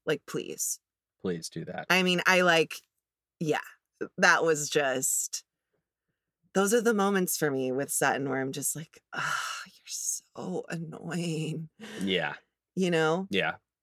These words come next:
Speaker 1: And I know it's anxiety. And as someone who has struggled with anxiety at different points in life, I felt,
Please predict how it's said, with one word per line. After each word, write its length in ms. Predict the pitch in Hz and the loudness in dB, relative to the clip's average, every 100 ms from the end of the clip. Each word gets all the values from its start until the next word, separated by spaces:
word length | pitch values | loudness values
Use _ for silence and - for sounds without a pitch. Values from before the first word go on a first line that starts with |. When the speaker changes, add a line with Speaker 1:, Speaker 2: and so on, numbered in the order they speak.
| _ _ | _ _
Speaker 1:
And 120 | 190 202 | 4 6
I 100 | 202 | 6
know 240 | 202 208 | 6 6
it's 160 | 202 214 | 4 4
anxiety. 760 | 196 185 165 160 160 165 165 185 | 4 6 6 6 6 4 4 4
And 160 | 185 | 6
as 220 | 180 185 - | 6 6 4
someone 220 | 196 190 | 2 2
who 80 | 190 | 2
has 160 | 170 | 0
struggled 340 | - 185 175 170 | 2 2 4 2
with 140 | 170 | 2
anxiety 460 | 156 151 151 147 147 | 2 2 4 4 4
at 80 | 147 | 2
different 300 | 147 151 - | 0 -2 -2
points 260 | 151 147 | -2 0
in 100 | 147 | -2
life, 400 | 135 127 131 - _ _ _ 175 | 0 0 0 -4 _ _ _ 2
I 120 | 180 | 4
felt, 480 | - 175 170 - | 4 4 4 2